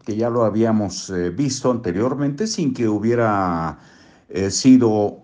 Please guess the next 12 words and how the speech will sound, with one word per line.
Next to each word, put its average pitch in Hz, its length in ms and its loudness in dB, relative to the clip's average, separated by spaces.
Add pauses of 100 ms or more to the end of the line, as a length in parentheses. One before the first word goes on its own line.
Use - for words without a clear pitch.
utilizado 131 1000 2
en 98 160 0
nuestras 95 500 -2
presentaciones 95 1400 -4
de 80 220 -4
este 76 840 -6
espectáculo 175 840 -2 (760)
que 98 100 -4
hicimos 110 580 2
por 82 320 -6
varios, 82 680 -2
eh, 82 220 -2